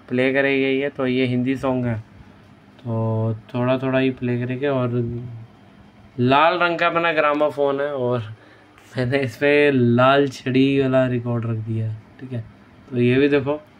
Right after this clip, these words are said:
मेरे को पता नहीं था, मैंने ऐसे ही देख के record रखा, ठीक है। तो ये ऐसे ही on हो जाएगी और ऐसे ऑफ हो जाती है।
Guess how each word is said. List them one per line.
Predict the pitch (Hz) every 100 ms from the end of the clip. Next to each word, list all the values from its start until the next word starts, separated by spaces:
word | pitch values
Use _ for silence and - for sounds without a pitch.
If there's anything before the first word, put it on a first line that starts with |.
| - - _ -
मेरे | 123
को | 131
पता | 127 131 131
नहीं | 135
था, | 143
मैंने | 156 139
ऐसे | 123 117 135
ही | 131
देख | 123 120 -
के | 131 127 127
record | 117 117 113 110
रखा, | 107 113
ठीक | 131
है। | 120 107 - - - -
तो | 127
ये | 131
ऐसे | 131 131 143
ही | 143
on | 143 139
हो | 135
जाएगी | 131 135 156 151
और | 117 113 110 113 117
ऐसे | 120 113 123
ऑफ | 117 110
हो | 113
जाती | 113 107 107 110
है। | 107